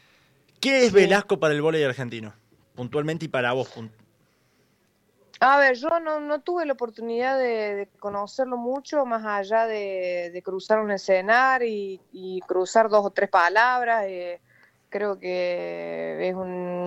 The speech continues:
Speaker 2: de los mejores entrenadores que, que tiene la Argentina, si bien él está mejor bautizado acá en Italia que,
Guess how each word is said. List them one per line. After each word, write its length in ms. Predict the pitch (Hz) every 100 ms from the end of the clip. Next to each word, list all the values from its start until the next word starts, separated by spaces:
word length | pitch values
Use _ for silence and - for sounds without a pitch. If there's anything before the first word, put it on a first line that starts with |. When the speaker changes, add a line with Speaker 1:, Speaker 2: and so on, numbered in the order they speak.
| 180
Speaker 2:
de 60 | 175
los 80 | 175
mejores 380 | 175 196 196
entrenadores 680 | 185 180 180 180 190 202 190
que, 400 | - 175 170 170 -
que 80 |
tiene 300 | - 190 185
la 80 | 180
Argentina, 680 | 175 - 180 180 - 247 240
si 180 | 220 196
bien 220 | 196 214
él 100 | 196
está 560 | 180 - 196 190 180 170 _ _
mejor 420 | 185 185 185 214
bautizado 600 | 208 202 196 185 208 196
acá 200 | 190 175
en 100 | 190
Italia 500 | 196 185 214 220 208
que, 460 | - 175 170 165